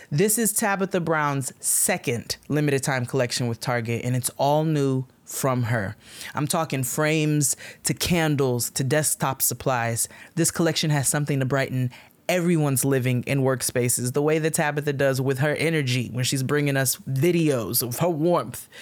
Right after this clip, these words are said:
It even has bright and bold accessories and toys for the pets in your life. When it comes to her home, and especially her home office, because I'm sure she spends countless time there the way that we do,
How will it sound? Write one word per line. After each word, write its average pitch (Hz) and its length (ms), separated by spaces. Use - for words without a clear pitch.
It 185 140
even 202 220
has 165 240
bright 160 400
and 151 200
bold 151 280
accessories 143 580
and 127 140
toys 156 320
for - 100
the 156 80
pets - 560
in 147 160
your 139 140
life. 123 500
When 156 140
it 156 80
comes 202 280
to 220 100
her 220 180
home, 147 440
and 127 100
especially 123 1000
her 123 140
home 120 260
office, 120 340
because 123 280
I'm 120 100
sure 131 180
she 127 200
spends 117 580
countless 139 540
time 117 320
there 117 180
the 117 80
way 117 160
that 123 160
we 160 160
do, 123 260